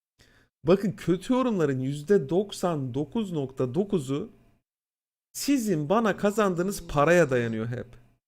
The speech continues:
Hep. Ya hep sonu buraya geliyor.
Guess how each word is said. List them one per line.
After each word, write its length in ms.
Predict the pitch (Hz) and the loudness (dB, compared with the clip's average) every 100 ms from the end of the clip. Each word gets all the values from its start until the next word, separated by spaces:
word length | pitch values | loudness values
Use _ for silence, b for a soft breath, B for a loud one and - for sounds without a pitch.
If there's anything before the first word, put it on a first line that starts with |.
| _ _ _ _ _ _ _ _ _ _ _ _ _ _ _ _ _ _ _ _ _ _ _ _ _ - | _ _ _ _ _ _ _ _ _ _ _ _ _ _ _ _ _ _ _ _ _ _ _ _ _ -4
Hep. 340 | 240 220 - - _ _ _ _ _ _ | -2 -2 -4 -20 _ _ _ _ _ _
Ya 100 | 139 | -2
hep 240 | 147 269 - | 2 0 0
sonu 320 | 254 240 214 | 0 2 4
buraya 260 | 214 180 | 6 6
geliyor. 400 | 139 123 113 104 | 6 2 -2 -4